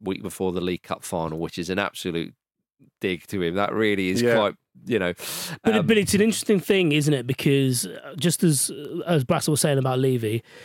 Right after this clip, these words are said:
Speaker 3: he picked a fight with a guy who,
Speaker 1: Mm.
Speaker 3: when push su-,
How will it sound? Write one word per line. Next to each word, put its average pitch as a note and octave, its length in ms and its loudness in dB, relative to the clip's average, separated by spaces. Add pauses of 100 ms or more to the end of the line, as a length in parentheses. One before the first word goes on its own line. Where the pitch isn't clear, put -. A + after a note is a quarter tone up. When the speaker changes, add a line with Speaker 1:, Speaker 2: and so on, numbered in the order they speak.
(480)
Speaker 3:
he D#3 320 2 (140)
picked - 260 0
a D#3+ 60 4
fight C3 500 0 (380)
with C3+ 100 0
a C3+ 60 2
guy C3 320 4
who, B2+ 380 4 (140)
Speaker 1:
Mm. F2 320 -8 (260)
Speaker 3:
when D#3 140 0
push F3 180 2
su-, F3+ 160 2